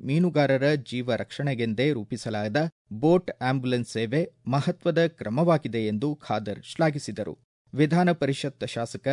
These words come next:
ಬಿ ಎಂ ಫಾರೂಕ್ ಮಾತನಾಡಿ, ದೋಣಿ ರುಗ್ಣ ವಾಹನ ಸಮುದ್ರದಲ್ಲಿ ಅಪಾಯಕ್ಕೆ ಸಿಲುಕಿದವರ ರಕ್ಷಣಾ ಕಾರ್ಯಕ್ಕೆ ಸಹಕಾರಿಯಾಗಲಿದೆ ಎಂದರು. ಉಡುಪಿ ಜಿಲ್ಲೆ ಕೋಡಿಬೇಂಗ್ರೆಯ ಡೆಲ್ಟಾ ಬಂದರು ಬಳಿ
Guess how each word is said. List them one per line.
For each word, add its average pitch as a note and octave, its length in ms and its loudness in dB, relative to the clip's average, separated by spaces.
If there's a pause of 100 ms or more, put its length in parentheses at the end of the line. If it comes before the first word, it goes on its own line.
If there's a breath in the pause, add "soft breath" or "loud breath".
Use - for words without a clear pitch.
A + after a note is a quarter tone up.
ಬಿ A2+ 240 -6
ಎಂ A2+ 260 -2
ಫಾರೂಕ್ C3+ 480 -4
ಮಾತನಾಡಿ, A2 640 -4 (420)
ದೋಣಿ F#3+ 380 6
ರುಗ್ಣ C#3+ 360 0
ವಾಹನ B2 420 0 (280)
ಸಮುದ್ರದಲ್ಲಿ D#3+ 840 2
ಅಪಾಯಕ್ಕೆ C3+ 640 0
ಸಿಲುಕಿದವರ A#2 720 -2
ರಕ್ಷಣಾ D3 400 -2
ಕಾರ್ಯಕ್ಕೆ A2+ 580 -2
ಸಹಕಾರಿಯಾಗಲಿದೆ A2 1160 -2 (180)
ಎಂದರು. A#2+ 380 -2 (800)
ಉಡುಪಿ F#3 300 4
ಜಿಲ್ಲೆ F#3+ 480 6
ಕೋಡಿಬೇಂಗ್ರೆಯ D3 1080 4
ಡೆಲ್ಟಾ C#3 520 0
ಬಂದರು A#2+ 460 -2
ಬಳಿ A2+ 420 -2